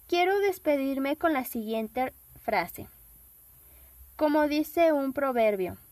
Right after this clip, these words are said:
"El mayor fracaso es no haberlo intentado".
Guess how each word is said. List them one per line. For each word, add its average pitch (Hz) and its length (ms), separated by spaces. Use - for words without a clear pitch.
"El 214 160
mayor 202 380
fracaso 254 800
es 240 340
no 285 440
haberlo 247 540
intentado". 247 760